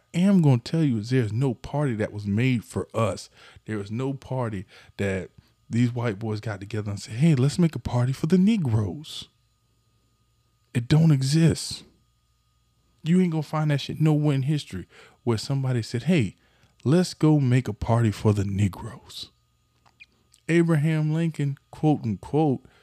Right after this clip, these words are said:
freed the slaves, right? But even them white boys didn't come together and say, "Let's make this Republican Party for the Negroes." No,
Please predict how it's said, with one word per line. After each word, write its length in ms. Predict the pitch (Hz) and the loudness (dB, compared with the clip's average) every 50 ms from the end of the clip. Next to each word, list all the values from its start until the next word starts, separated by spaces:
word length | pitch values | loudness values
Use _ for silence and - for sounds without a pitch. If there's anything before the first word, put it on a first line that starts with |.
| _ _ _ _ | _ _ _ _
freed 500 | - - - - 147 160 160 156 143 - | -20 -12 -4 0 0 2 2 0 -2 -4
the 100 | 98 95 | -8 -8
slaves, 720 | - - - 156 175 175 147 117 107 107 120 - - - _ _ _ _ _ _ _ _ _ | -6 -2 2 2 4 4 4 2 0 0 -2 -6 -10 -20 _ _ _ _ _ _ _ _ _
right? 360 | - 98 107 120 143 160 180 _ _ _ _ _ _ _ _ _ _ _ _ _ _ _ _ _ _ _ _ _ _ _ - - - - - | -4 -2 -2 -2 -2 -4 -8 _ _ _ _ _ _ _ _ _ _ _ _ _ _ _ _ _ _ _ _ _ _ _ -20 -20 -12 -4 -2
But 140 | 139 131 - | -2 -2 0
even 300 | 165 185 180 165 185 185 | -2 -2 0 0 0 0
them 180 | 196 208 208 | 2 2 0
white 240 | 196 180 165 147 135 | 0 -2 -2 -4 -4
boys 240 | 139 135 131 123 120 | -4 -4 -4 -4 -2
didn't 180 | 127 123 120 - | -4 -4 -4 -4
come 140 | - 120 | -6 -6
together 260 | 113 110 117 113 107 104 | -6 -4 -4 -4 -4 -4
and 120 | 98 95 | -6 -10
say, 300 | - - 98 92 87 87 _ _ _ _ _ _ _ - | -10 -10 -8 -8 -10 -12 _ _ _ _ _ _ _ -2
"Let's 180 | 180 180 170 | -2 0 2
make 240 | 165 151 156 - - | 4 4 4 4 2
this 200 | - 117 - - | -2 -4 -2 -4
Republican 580 | - 101 - - 120 113 110 107 - - 95 90 | -8 -6 -2 0 0 0 0 -2 -4 -6 -10 -10
Party 340 | - - 101 104 101 98 | -6 -2 0 0 0 -2
for 240 | 101 - - - 95 | -4 -6 -4 -2 -2
the 140 | 87 - - _ _ _ _ _ _ - | -2 -4 -10 _ _ _ _ _ _ 2
Negroes." 920 | 98 104 110 107 95 101 101 95 101 104 95 87 82 87 - - - - - _ _ _ _ _ _ _ _ _ _ | 6 6 6 6 6 4 4 6 8 8 8 6 4 0 -6 -12 -16 -16 -20 _ _ _ _ _ _ _ _ _ _
No, 240 | - 156 120 92 82 | -2 -2 0 -2 -2